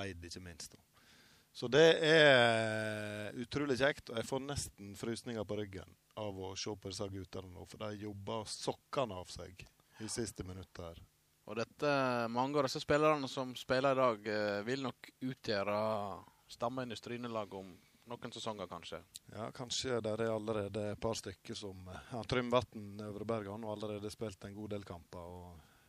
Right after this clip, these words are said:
Speaker 1: og der kan følge flere at de allerede neste år.
Speaker 2: Ja.
Speaker 1: Så det er kjekt.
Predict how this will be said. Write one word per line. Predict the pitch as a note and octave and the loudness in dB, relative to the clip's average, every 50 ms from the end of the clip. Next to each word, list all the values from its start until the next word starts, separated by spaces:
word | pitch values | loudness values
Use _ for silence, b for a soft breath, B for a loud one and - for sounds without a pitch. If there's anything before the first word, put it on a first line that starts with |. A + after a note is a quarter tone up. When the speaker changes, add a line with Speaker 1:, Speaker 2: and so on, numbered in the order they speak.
| b b b - - | b b b -18 -14
Speaker 1:
og | G#2 G2 F#2+ | -14 -12 -10
der | G2+ G2 F#2+ | -10 -10 -10
kan | - - G2+ F#2 | -10 -10 -12 -10
følge | - - G#2+ G2+ G2+ G2+ G2 F#2+ F#2 | -8 -8 -8 -8 -8 -10 -10 -10 -6
flere | - A#2 A2 G#2+ G2+ G2 | -4 -2 -2 -2 -2 -4
at | G#2 - | -8 -6
de | - A#2+ A#2 | -4 -4 -2
allerede | A2 G#2+ G#2+ A2+ A2 A2 G#2+ A2+ | -2 -2 -2 -2 -4 -4 -4 -6
neste | A2 G#2 - - - G#2+ | -8 -10 -10 -10 -10 -12
år. | F2 - - - _ _ _ _ - - | -12 -12 -18 -20 _ _ _ _ -14 -12
Speaker 2:
Ja. | - - G1+ _ _ _ _ - - _ _ _ _ _ _ _ - B B B B B B B B B B B B B B | -12 -12 -12 _ _ _ _ -20 -20 _ _ _ _ _ _ _ -20 B B B B B B B B B B B B B B
Speaker 1:
Så | - C3+ | 2 6
det | C3+ D3+ - | 6 8 8
er | C#3+ A2 | 8 4
kjekt. | - - - | 4 2 -12